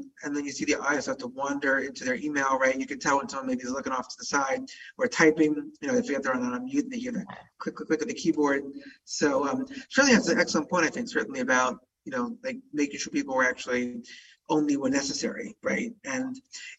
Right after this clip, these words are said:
and it comes back, you know, I think to, you know, you mentioned simplifying a few times, right? Keeping it simple and all that. And, um,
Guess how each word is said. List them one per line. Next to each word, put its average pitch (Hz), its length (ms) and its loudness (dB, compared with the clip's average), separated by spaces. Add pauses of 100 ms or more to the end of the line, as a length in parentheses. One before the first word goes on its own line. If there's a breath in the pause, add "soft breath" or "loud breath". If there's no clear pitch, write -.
(160)
and 180 100 4
it 170 80 2
comes 202 240 6
back, 196 300 2
you 165 80 0
know, 143 40 0
I 131 40 -2
think 135 320 -6
to, 151 80 2
you 139 500 -2
know, 135 80 2
you 139 220 -4
mentioned - 320 -2
simplifying 117 580 -2
a - 20 -10
few 120 140 -8
times, 113 320 -6
right? 120 140 -2
Keeping - 240 -8
it 120 80 -8
simple 247 480 -2
and 240 80 -6
all 233 100 -6
that. 247 240 -4 (420 loud breath)
And, 254 260 0
um, 240 300 -2